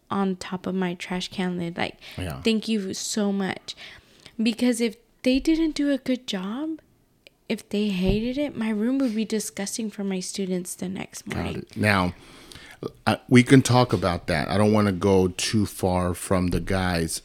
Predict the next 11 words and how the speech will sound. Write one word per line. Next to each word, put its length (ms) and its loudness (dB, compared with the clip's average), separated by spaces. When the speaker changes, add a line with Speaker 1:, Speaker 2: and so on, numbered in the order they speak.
Speaker 2:
under 240 2
the 140 0
tree 640 -2
eating. 580 2
Speaker 1:
I'm 200 4
just 240 0
saying 340 2
people 400 0
would, 260 0
would 440 -2
connect 580 -2